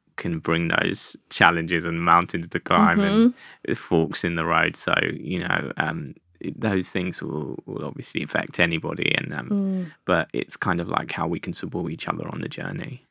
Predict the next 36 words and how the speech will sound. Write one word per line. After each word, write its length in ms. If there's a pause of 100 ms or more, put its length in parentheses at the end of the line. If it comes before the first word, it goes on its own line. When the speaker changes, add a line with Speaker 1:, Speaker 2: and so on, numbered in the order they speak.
(220)
Speaker 2:
Definitely. 720
And, 140
you 60
know, 260 (400)
it's, 300
it's, 540 (180)
it's 200
one 80
of 60
those 180
things, 220
isn't 200
it? 100
Life 300
is 120
a 60
complete 800
unexpected 720
journey. 520 (520)
And 200
through 300
those 220
really 240
hard 220
times 300
comes 260
through 220
so 500
much 320
growth 460
of 80
somebody 480
and 120
as 140
an 100
individual. 640